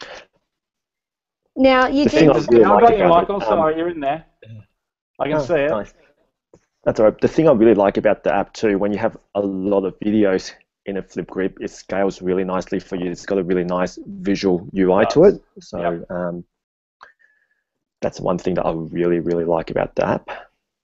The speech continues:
Speaker 3: It's, and it's easy to use. It's really, really simple to use. And the one thing that we had is students making accounts, and they obviously created their own Flipgrids, and they had their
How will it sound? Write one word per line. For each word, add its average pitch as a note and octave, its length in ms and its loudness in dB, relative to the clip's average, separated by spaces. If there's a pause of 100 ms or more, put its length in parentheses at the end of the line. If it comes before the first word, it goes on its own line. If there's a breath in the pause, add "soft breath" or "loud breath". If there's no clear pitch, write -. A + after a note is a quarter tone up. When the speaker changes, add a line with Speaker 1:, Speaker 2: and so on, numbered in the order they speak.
(1200)
Speaker 3:
It's, C3+ 200 -6
and F3 140 4
it's F3 200 0
easy G#3 260 4
to C#3 100 0
use. A#2 340 -2
It's G2+ 180 -10
really, D#3 300 0
really B2+ 120 0
simple A#2 320 -8
to G#2+ 80 -4
use. A2 520 -4
And A#2 480 -2 (400)
the B2 100 2
one C#3 220 4
thing B2+ 220 0
that A2+ 120 4
we A2 180 2
had A2 400 2
is A2+ 360 -4
students B2 640 -2
making A#2+ 340 -2
accounts, B2 680 -4
and A2+ 200 -4
they A2+ 400 4 (640)
obviously A2+ 600 0
created A2+ 360 4
their A2 160 4
own A#2 180 4
Flipgrids, A#2+ 580 0
and A2+ 120 -2
they G#2+ 180 0
had A2+ 200 -2
their A2 80 -6